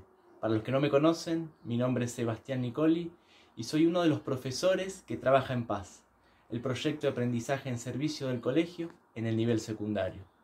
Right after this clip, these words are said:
Muchas son las actividades que año tras año venimos haciendo para buscar afianzar vínculos y atendiendo a distintas necesidades de las comunidades con las que nos relacionamos.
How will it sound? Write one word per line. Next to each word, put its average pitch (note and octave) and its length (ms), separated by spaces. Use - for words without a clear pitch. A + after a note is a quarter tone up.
Muchas G3 340
son F#3 160
las D#3+ 160
actividades D3 880
que C3+ 220
año D#3+ 240
tras C3+ 300
año D#3+ 340
venimos B2 420
haciendo C3 640
para C3+ 180
buscar C#3+ 340
afianzar C3 680
vínculos E3+ 720
y C3 100
atendiendo E3+ 920
a C3 120
distintas E3 580
necesidades C3 720
de B2 60
las A2 140
comunidades B2+ 840
con A#2+ 160
las A2+ 100
que A#2 120
nos A2 160
relacionamos. G#2 880